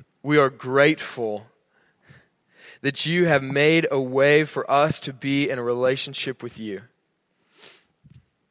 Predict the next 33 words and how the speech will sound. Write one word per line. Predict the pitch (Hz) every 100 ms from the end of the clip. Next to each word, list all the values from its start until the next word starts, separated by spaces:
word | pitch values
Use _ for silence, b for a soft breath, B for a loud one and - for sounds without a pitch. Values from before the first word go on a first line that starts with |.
| _ _ _ _ _ _ _ _ _ _ _ - B -
Jesus, | 151 160 151
would | 151 151
you | 185
help | 156 165 165
us | 156 -
now? | 139 139 135
Would | 127 135
you |
send | 156 160 143
your | 165
spirit | - - - 160 147 -
to | 131
speak | - - 165 196 -
to | - 151
us | 156 156 -
now, | 135 135 127 120 - B B B -
to | - 143
seal, | - - - 170 190 196 196 190 B B B B
uh, | 147 151 139 127 156
or | 160
to, | 160 165 156
to | 160
help | 151 202 196
us | -
to | 156
see | - 175
the | 156 135
seal | - 165 180
of | 175
the | 156
covenant, | - 147 131 107 104
which | 139
is | 147 131